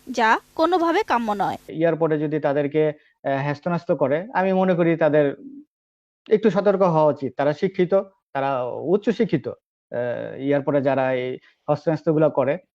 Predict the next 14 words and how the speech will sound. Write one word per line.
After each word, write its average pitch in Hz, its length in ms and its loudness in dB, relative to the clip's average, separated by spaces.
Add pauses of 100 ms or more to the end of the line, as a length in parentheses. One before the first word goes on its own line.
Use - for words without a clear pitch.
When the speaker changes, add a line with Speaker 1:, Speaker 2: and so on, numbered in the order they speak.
(120)
Speaker 2:
আমি 151 180 0
মনে 175 200 2
করি 175 120 4
তাদের 160 260 2
একটু 196 160 0
সচেতন 196 380 2
হওয়া 185 220 4
উচিত, 196 280 2 (320)
এবং 139 220 -2
যারা 175 180 4
প্রবাসীতে 185 480 4
যায় 147 220 2 (300)
তাদেরও 190 520 2 (100)
আবেগ 180 360 2